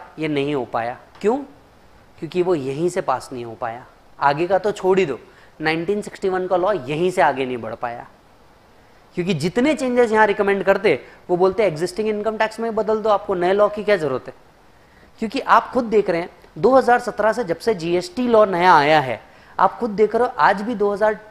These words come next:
बाईस में भी हम उसके साथ struggle कर रहे हैं उस चीज को interpret करने को लेकर के।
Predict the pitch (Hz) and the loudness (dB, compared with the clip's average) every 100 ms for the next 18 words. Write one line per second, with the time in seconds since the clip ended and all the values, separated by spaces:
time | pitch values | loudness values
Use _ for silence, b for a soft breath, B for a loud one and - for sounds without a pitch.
0 | - 135 147 175 262 254 226 226 208 214 | -20 -4 0 0 -2 -4 -4 -2 -2 -4
1 | 196 202 202 202 - 160 165 190 180 170 | -6 -4 -2 -4 -6 -4 -2 -2 -4 -4
2 | 185 170 - 156 - 156 139 143 143 - | -6 -8 -10 -12 -8 -8 -8 -8 -8 -8
3 | 143 120 117 123 113 113 117 | -10 -10 -10 -12 -14 -14 -16